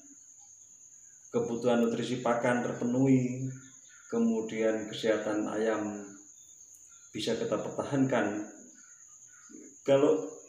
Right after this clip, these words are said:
satu ekor ayam dalam satu periode satu tahun antara seratus enam puluh sampai seratus tujuh puluh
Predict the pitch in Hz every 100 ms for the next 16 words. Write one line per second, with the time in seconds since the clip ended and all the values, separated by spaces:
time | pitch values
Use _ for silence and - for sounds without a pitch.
0 | - - 147 143 143 143 139 - 131 127
1 | 127 117 - 131 156 143 135 117 110 107
2 | 104 101 123 113 117 110 - 120 123 127
3 | 127 110 117 110 110 120 117 101 98 95
4 | - - - - - - - - - -
5 | - - - - 120 117 120 127 139 143
6 | 135 123 - 131 - - - - - -
7 | - - - - - - - - - -
8 | - - - 117 120 120 117 156 165 156
9 | 123 117 123 120 120 123 120 139 - 131
10 | - 117 131 127 98